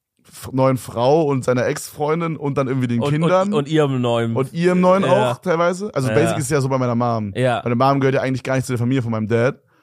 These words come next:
Speaker 1: aber sitzt da auch da mit ihrem neuen Partner sozusagen.
Speaker 2: Ja.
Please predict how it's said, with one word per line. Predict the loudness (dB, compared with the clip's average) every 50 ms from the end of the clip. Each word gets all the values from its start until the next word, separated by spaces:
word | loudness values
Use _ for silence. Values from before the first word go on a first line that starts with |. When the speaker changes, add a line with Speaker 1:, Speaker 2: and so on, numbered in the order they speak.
| _ _ _ _ -6
Speaker 1:
aber | -4 0 0 0
sitzt | 0 -2 -4 -2
da | -2 0
auch | 2 2 2 2
da | 2 0 0 0
mit | -2 -4 -4
ihrem | -2 0 0 0 0 -2 -4 -6 _ _ _ -8
neuen | -2 2 2 2 2 0
Partner | -2 -2 -2 -2 -2 -2 -2
sozusagen. | -4 -4 -6 -6 -4 -4 -2 -2 -2 -2 -4 -6 -8 -10 -6
Speaker 2:
Ja. | -4 -4 -4 -4 -6